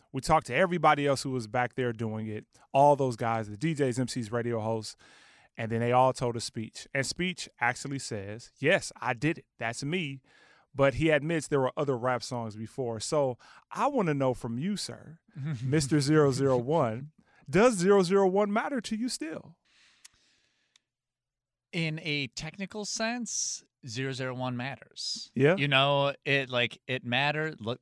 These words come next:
Speaker 2: the label matters.
Speaker 1: The label matters.
Speaker 2: You know,
Speaker 1: Yeah.
Speaker 2: and the details matter. And we can't ignore that zero zero one matters. But also, the culture does matter.
Speaker 1: Mm-hmm.
Speaker 2: If, you know, in the New York scene,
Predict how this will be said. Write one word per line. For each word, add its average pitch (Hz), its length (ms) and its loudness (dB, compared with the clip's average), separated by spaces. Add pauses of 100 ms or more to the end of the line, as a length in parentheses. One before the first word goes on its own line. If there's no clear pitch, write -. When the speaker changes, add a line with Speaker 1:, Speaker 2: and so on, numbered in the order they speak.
Speaker 2:
the 113 120 -8
label 139 460 -6
matters. 90 600 -8
Speaker 1:
The 127 80 0
label 139 280 4
matters. 123 480 -2 (100)
Speaker 2:
You 131 120 -2
know, 120 400 2 (140)
Speaker 1:
Yeah. 117 320 4
Speaker 2:
and 107 100 -2
the 104 80 -6
details 117 540 -6
matter. 104 280 -6
And 92 80 -12
we 101 140 -10
can't 113 540 -6 (300)
ignore 104 840 -6 (400)
that 90 300 -4 (180)
zero 104 240 -6
zero 92 220 -6
one 87 240 -8
matters. 85 400 -10 (400)
But 127 180 2 (160)
also, 143 800 2 (300)
the 131 60 -8
culture 156 340 -2
does 139 240 0
matter. - 480 -10 (100)
Speaker 1:
Mm-hmm. 123 120 -4
Speaker 2:
If, 139 560 0 (180)
you 151 120 -6
know, 127 320 0 (100)
in 131 160 -2
the 123 140 -4
New 139 140 0
York 156 280 0
scene, 131 540 -6